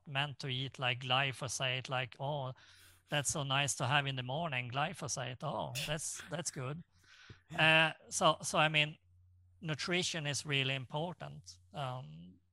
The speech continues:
Speaker 1: like eating whole foods, organic whole foods. So that, that's the primary reason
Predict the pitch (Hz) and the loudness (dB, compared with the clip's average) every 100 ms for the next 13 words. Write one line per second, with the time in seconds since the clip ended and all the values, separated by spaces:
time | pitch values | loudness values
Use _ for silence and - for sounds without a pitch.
0 | - 143 135 - - 156 143 147 113 151 | -4 -2 -2 -4 -2 -2 0 -2 -2 -2
1 | 143 143 120 165 170 139 - - - _ | 0 -2 -4 -4 -4 -8 -8 -10 -12 _
2 | _ _ _ _ _ _ - 147 139 139 | _ _ _ _ _ _ -8 -6 -4 -2
3 | 135 135 131 - 151 139 131 - 160 165 | -4 -6 -10 -10 -8 -6 -6 -8 -8 -8
4 | 156 - - _ _ _ _ _ _ _ | -8 -8 -10 _ _ _ _ _ _ _
5 | - 156 143 135 135 - _ _ - 156 | -4 0 2 0 -4 -10 _ _ -2 0
6 | 151 151 151 160 - 156 - 151 139 139 | 0 0 0 0 -2 -2 0 2 2 2
7 | 139 135 135 131 151 135 | -2 -2 -2 -2 -2 -6